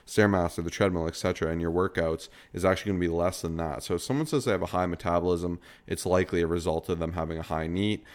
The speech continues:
or an active lifestyle, an active job. So that's usually gonna be what contributes that. So if you are a hard gainer and you're someone who, you know, has a really hard time putting on that size,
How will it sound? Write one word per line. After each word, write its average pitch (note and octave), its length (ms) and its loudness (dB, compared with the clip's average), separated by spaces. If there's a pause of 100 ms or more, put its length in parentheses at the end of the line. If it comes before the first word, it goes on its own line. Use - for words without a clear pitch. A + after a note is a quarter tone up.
(160)
or E2+ 160 2
an E2 80 0
active E2 340 -2
lifestyle, F2 500 2
an D#2+ 60 -2
active D#2+ 380 -8
job. F2 380 4
So - 120 -4
that's F2+ 220 0
usually F2 260 -4
gonna E2+ 220 -4
be E2 200 -4
what D#2+ 160 -8
contributes F#2+ 520 -4
that. C#2+ 260 -4 (240)
So - 160 2
if G#2 100 4
you G#2+ 140 4
are B2 120 6
a B2+ 40 2
hard F2+ 240 2
gainer E2+ 260 0
and E2+ 100 -2
you're E2+ 80 -4
someone E2+ 360 -2
who, E2+ 220 -2
you E2+ 120 -2
know, E2 180 -2
has F2+ 180 -6
a F2 40 -4
really F2+ 300 0
hard F2 240 0
time E2+ 320 -4
putting F2 220 -6
on E2+ 120 -4
that D#2 160 -6
size, E2+ 440 -2